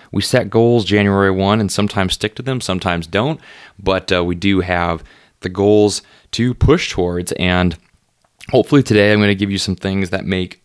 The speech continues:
doing that quite a bit easier on you, because it can be pretty difficult. We all run into hiccups, and like I've talked about before, it's really easy to make a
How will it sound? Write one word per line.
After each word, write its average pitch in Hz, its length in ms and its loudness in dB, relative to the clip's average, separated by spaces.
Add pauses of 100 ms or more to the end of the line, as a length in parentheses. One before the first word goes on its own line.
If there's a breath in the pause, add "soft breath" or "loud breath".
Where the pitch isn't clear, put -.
doing 110 300 2
that 95 240 0
quite 98 180 0
a 92 40 -2
bit 90 180 -2
easier 87 480 -2
on 85 160 0
you, 110 220 0 (380 loud breath)
because 90 640 0
it - 120 -6
can 131 140 -4
be 151 440 -4
pretty 165 320 -4
difficult. 127 500 -4
We 92 80 0
all 101 140 4
run 104 160 4
into 95 540 0
hiccups, 92 580 -6 (380 loud breath)
and 82 720 0 (360 loud breath)
like 90 160 -2
I've 90 100 -4
talked 90 200 0
about 87 180 -2
before, 87 420 0
it's - 140 -6
really 92 180 -2
easy 90 320 -2
to 87 60 -4
make 87 440 -4
a 85 360 -2